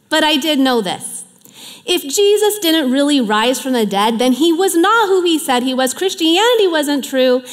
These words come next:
and there was no way I was gonna bother calling myself a Christian just to make the world a better place. Atheists can make the world a better place too. And it was that day, very ironically, that I realized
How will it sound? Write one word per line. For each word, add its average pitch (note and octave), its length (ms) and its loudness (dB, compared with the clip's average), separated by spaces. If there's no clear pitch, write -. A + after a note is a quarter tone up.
and D4 180 2
there D#4+ 100 2
was E4+ 140 -2
no G4+ 420 2
way E4+ 140 0
I C#4+ 60 2
was C#4 100 -2
gonna C4+ 160 2
bother F4 380 0
calling D#4+ 320 -2
myself C#4+ 360 -2
a C4 60 -6
Christian B3 340 -2
just D4+ 300 -2
to F4 60 -4
make C4 240 -2
the C4 80 -8
world A#3+ 240 0
a - 20 -2
better G3+ 240 0
place. D#3 400 -6
Atheists D#4+ 440 -2
can C4 120 -4
make A3 180 -2
the A3 80 -8
world G3 200 -6
a - 20 -8
better E3+ 220 -4
place E3 320 -10
too. - 280 -12
And B3+ 160 2
it C#4+ 100 0
was D#4 220 -4
that D4 260 0
day, C4+ 180 0
very C4 380 0
ironically, A3+ 1000 -2
that G#3 140 -2
I G#3 140 0
realized G3 880 -4